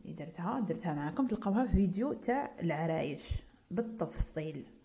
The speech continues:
يعني ما قدرتش نعاود نديرها لكم باسكو واش ما يديناش الفيديو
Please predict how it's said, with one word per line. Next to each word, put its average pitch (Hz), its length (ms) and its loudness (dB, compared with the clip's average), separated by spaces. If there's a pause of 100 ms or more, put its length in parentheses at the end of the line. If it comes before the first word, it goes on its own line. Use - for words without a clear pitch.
(460)
يعني 160 460 -4
ما 165 80 0
قدرتش 185 320 -6
نعاود 156 320 -2
نديرها 165 360 -2
لكم 247 280 -2
باسكو - 300 -4
واش 180 120 -6
ما 160 60 0
يديناش 160 380 -4
الفيديو 160 460 -4